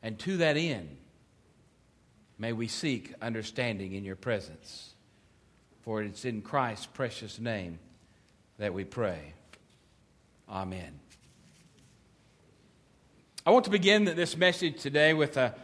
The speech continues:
one of my favorite stories. It's a, it's a farm story. If you've never been raised on a farm, I can't help that.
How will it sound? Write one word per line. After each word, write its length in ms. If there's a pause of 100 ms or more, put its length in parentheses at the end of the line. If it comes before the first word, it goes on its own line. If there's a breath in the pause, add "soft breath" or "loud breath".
(140 loud breath)
one 160
of 20
my 140
favorite 400
stories. 440
It's 160
a, 180 (280 loud breath)
it's 140
a 60
farm 340
story. 420 (380 soft breath)
If 40
you've 40
never 220
been 180
raised 300
on 100
a 40
farm, 280
I 80
can't 260
help 200
that. 400